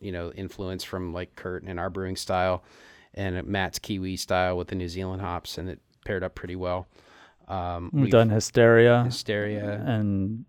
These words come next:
Speaker 2: Black Flag. So we've
Speaker 1: Mm-hmm.
Speaker 2: hit and a lot of the Columbia breweries, just getting our neighbors involved too. Yeah.
Speaker 1: Uh, later this year, we're gonna be doing a collaboration with Crooked Crab.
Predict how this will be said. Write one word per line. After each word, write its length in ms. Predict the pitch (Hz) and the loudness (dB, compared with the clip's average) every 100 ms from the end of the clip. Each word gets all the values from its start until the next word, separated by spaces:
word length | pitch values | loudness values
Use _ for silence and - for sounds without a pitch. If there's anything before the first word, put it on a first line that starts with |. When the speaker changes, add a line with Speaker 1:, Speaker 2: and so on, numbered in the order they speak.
| _ | _
Speaker 2:
Black 260 | 123 110 - | 4 4 4
Flag. 540 | - 107 104 104 107 | 2 6 6 4 2
So 160 | - 113 | 2 2
we've 140 | 101 | 2
Speaker 1:
Mm-hmm. 340 | 110 123 - - | 4 2 2 -2
Speaker 2:
hit 60 | |
and 340 | - 101 98 - | -4 -2 -2 -4
a 80 | - | 0
lot 240 | 104 104 101 | 4 4 4
of 80 | |
the 100 | 95 | 2
Columbia 540 | 92 - 113 104 101 92 | -2 0 2 4 4 2
breweries, 440 | 95 95 92 95 | 4 4 4 0
just 280 | 95 - - | -4 -8 -4
getting 240 | 110 113 | -2 0
our 80 | 101 | 2
neighbors 400 | 95 98 110 98 | 2 0 0 -4
involved 400 | 104 95 92 95 | -2 -2 -2 -4
too. 280 | - 107 101 104 104 104 - _ _ - - _ _ - | -4 -4 -4 -6 -10 -12 -18 _ _ -18 -18 _ _ -8
Yeah. 200 | 104 98 | -4 -2
Speaker 1:
Uh, 20 | |
later 320 | 95 110 110 110 | -2 0 2 2
this 180 | 104 | 0
year, 200 | - 107 | 0 0
we're 60 | 104 | 0
gonna 120 | 104 | -2
be 100 | 101 | -2
doing 200 | 101 98 | -2 -2
a 120 | 98 | -2
collaboration 600 | 98 - 101 98 95 - | -4 -4 -2 0 -2 -4
with 100 | 90 | -10
Crooked 320 | - 104 87 87 | -8 -8 -8 -8
Crab. 500 | - 92 98 113 | -2 0 0 -4